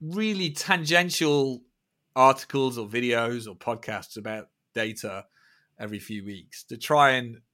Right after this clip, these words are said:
just kickstart that thinking process. It's like, yeah, you can be a site, you can think about this as data science, and I can do my job, but it's so much more than that. And, you know, that, that's my motivation, is very much to try and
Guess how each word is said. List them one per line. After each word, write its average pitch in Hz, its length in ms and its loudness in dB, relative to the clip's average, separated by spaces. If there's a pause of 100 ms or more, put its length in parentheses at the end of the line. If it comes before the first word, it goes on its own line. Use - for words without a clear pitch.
(400)
just 143 300 -8
kickstart 127 520 -2
that 113 180 -10
thinking 110 360 -8
process. - 520 -8
It's - 140 -20
like, 120 220 -8 (580)
yeah, 147 280 2
you 123 140 -12
can 120 100 -12
be 117 80 -8
a 104 60 -6
site, 110 240 -2
you 117 140 -8
can 110 120 -14
think 139 180 -6
about 147 200 -2
this 147 120 -4
as 131 60 -10
data 135 340 -8
science, 135 520 -2 (520)
and 95 100 -20
I 92 100 -18
can 104 140 -20
do 127 140 -4
my 147 120 -4
job, 123 340 -6 (540)
but 113 100 -10
it's 113 160 -18
so - 400 0
much 127 240 -8
more 120 160 -4
than 98 140 -10
that. 95 180 -16 (160)
And, 101 260 -14 (160)
you 117 120 -18
know, 98 140 -14
that, 101 140 -16
that's 113 240 -16
my 120 160 -2
motivation, 107 560 -10
is 101 80 -16
very 107 200 -10
much 101 180 -16
to 98 80 -20
try 110 280 -6
and 101 200 -14